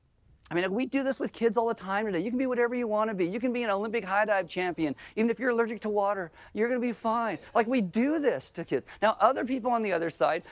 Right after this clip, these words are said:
they have these horrible self-esteem issues where they just think they're terrible and they're always putting themselves down. But really, it's the same thing. Here's an unpopular fact. Studies show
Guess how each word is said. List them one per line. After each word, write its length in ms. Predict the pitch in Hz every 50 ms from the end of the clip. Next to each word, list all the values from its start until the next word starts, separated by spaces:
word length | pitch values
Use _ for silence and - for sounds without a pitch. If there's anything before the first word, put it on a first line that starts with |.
| - -
they 60 | -
have 80 | 214
these 120 | 233 220 -
horrible 380 | - 147 165 190 196 185 185
self-esteem 580 | 165 - 180 170 - 151 131 - 196 226 220 160
issues 280 | 151 156 - 180 160 147
where 140 | 156 151
they 100 | 151 156
just 240 | 143 139 156 - -
think 200 | - 160 151 -
they're 180 | - 147 139 - - - - -
terrible 360 | - 214 202 190 170 156 151
and 100 | 147 143
they're 80 | 143 151
always 220 | 151 151 143 135
putting 240 | - - 139 135 139
themselves 480 | 139 131 - - 127 113 113 117 120
down. 320 | 117 196 214 208 165 110 - - - -
But 180 | - 185 - 160
really, 380 | 165 220 262 262 220 170 131 156
it's 140 | 156 -
the 80 | - 160
same 300 | - - - 139 127 120
thing. 300 | - - 185 175 - - - - _ - - -
Here's 240 | - 185 202 196 214
an 60 | 247
unpopular 680 | 254 254 233 - 208 185 190 190 185 185 180 180 165
fact. 400 | - - 160 139 104 - - - - - -
Studies 500 | - - - - 160 160 190 233 254 -
show 340 | - - 185 147 117 120